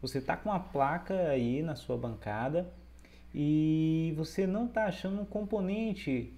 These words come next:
compatível ou, ou igual pra, pra o seu equipamento, beleza? Você tem umas sucatas aí, mas você não tem uma placa igual. No vídeo de hoje eu vou mostrar pra vocês algumas técnicas de como você pode tá aí achando componentes iguais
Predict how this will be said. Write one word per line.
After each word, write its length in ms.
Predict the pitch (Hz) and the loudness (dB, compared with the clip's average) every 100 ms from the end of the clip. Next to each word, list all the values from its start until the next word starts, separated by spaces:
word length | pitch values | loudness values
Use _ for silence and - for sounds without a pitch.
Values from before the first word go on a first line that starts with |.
| - | -8
compatível 1120 | - 160 170 160 - - 185 226 151 131 120 - | -6 -2 0 -2 -6 -4 0 0 -2 -4 -4 -4
ou, 320 | 143 151 156 | 0 0 2
ou 200 | 156 190 | 4 4
igual 440 | 208 147 127 151 156 | 2 2 4 4 0
pra, 380 | 147 131 123 | 0 0 0
pra 260 | 127 131 127 | -4 -4 -4
o 20 | |
seu 220 | 123 - | -2 -2
equipamento, 680 | 131 - 151 151 127 107 - - - - - - | -4 -2 -2 0 -2 -4 -10 -18 -20 -20 -20 -10
beleza? 420 | 120 120 160 175 175 - - - - - - - - | -2 2 4 2 -2 -12 -18 -18 -20 -20 -20 -20 -12
Você 340 | 151 131 131 147 | 0 2 2 0
tem 220 | 143 175 | 0 0
umas 220 | 175 156 | 0 0
sucatas 580 | - 135 - 120 123 113 | -2 -4 -2 0 0 0
aí, 100 | 120 | 0
mas 200 | 170 180 | 0 0
você 200 | 185 180 | -2 -4
não 140 | 202 | -6
tem 140 | 208 190 | -4 -2
uma 120 | 180 | -2
placa 300 | 175 151 147 | 0 0 0
igual. 340 | 131 113 - 117 - - - - | -2 -2 -4 -8 -16 -18 -20 -6
No 140 | 202 | -2
vídeo 260 | 240 208 185 | 0 0 0
de 80 | 196 | 2
hoje 220 | 190 190 | 2 0
eu 60 | 196 | -2
vou 120 | 208 | -2
mostrar 300 | 214 180 185 | -2 -2 -4
pra 160 | 180 | -2
vocês 600 | 175 180 - 185 185 - - | -4 -2 0 0 -2 -4 0
algumas 360 | 185 185 240 | 0 2 -2
técnicas 480 | - 160 160 180 180 | 0 0 2 2 -2
de 120 | 160 | -2
como 280 | 165 165 170 | -4 0 0
você 320 | 170 170 170 | 0 -2 -2
pode 360 | 165 - 147 143 | -2 0 0 0
tá 140 | - | 0
aí 140 | 139 135 | 2 2
achando 380 | 147 - 151 151 | 0 -2 -2 -2
componentes 840 | - 180 180 156 160 196 180 - | -2 -2 0 0 0 0 -2 -2
iguais 680 | 139 131 120 131 165 175 180 | -2 0 0 0 -2 -4 -6